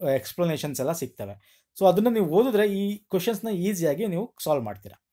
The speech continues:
ಫೈನ್. ಇಲ್ಲಿ ಆತ್ಮನಿರ್ಭರ್ ಭಾರತ ಯೋಜನೆ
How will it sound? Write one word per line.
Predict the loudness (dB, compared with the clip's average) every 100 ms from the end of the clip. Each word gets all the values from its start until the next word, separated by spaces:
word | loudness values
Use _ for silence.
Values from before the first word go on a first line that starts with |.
| _ _ _ _ -10
ಫೈನ್. | -10 -10 _ _ _ _ _ _ _ _ _ _ _ _ _ _ _ _ _
ಇಲ್ಲಿ | -2 -2
ಆತ್ಮನಿರ್ಭರ್ | 0 0 2 0 0 2 2 2 4
ಭಾರತ | 4 4 4
ಯೋಜನೆ | 2 2 0 -2 -6